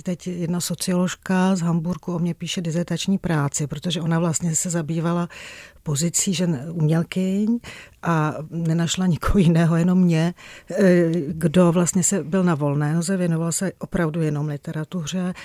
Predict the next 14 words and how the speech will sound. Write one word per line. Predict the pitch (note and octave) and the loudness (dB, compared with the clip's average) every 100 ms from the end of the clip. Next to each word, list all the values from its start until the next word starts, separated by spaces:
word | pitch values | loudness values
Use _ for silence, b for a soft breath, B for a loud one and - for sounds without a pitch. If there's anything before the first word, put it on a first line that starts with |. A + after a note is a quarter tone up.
| B B | B B
a | D#3 | 0
zároveň, | E3+ E3 E3+ E3+ E3+ | 2 2 0 -2 -2
eh, | E3 F3+ E3 E3+ - - | -2 -4 -4 -4 -6 -6
byl | E3 E3 | -4 0
sám | - E3 D#3 | 0 0 -4
se | - | -4
dvěma | D#3+ D#3+ E3 | -4 -4 -2
dětmi | D#3+ D3 D#3+ D3 D3 - - | -4 -6 -6 -8 -8 -16 -12
a | C3+ | -8
ustál | D3 - G3+ E3+ E3 | -6 -6 -2 -2 -2
to | - D#3+ | -4 -6
a | C#3+ | -6
přežil | - D3+ C#3 D3+ - | -8 -8 -6 -8 -8
to. | F3+ F3+ | -8 -8